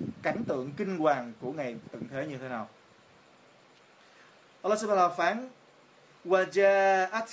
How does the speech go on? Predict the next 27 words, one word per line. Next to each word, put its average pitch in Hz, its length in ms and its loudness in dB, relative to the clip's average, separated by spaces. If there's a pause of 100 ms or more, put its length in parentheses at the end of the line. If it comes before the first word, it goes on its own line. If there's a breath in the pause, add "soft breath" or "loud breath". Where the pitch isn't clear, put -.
(140)
kullu 208 400 -2
nafsin 180 640 -6
ma'aha 175 540 -2
sa'iqu 185 880 2
wa 147 120 4
shahid." 135 460 -6 (840 loud breath)
Allah 165 300 2
bắt 170 80 -6
đầu 131 180 0
nói 147 220 0
đến 190 260 -2 (140)
cái, 208 380 -4 (440)
ờ, 151 340 2
vấn 220 140 -6
đề 135 340 4
mà 123 540 -6 (240)
con 185 180 0
người 147 260 -2
được 131 200 -4
trình 143 260 -6
diện 127 400 -6 (320)
trước 269 260 -4
Ngài 131 240 -4
để 135 100 -6
Ngài 127 180 -6
phán 143 240 -8
xét. 170 200 -8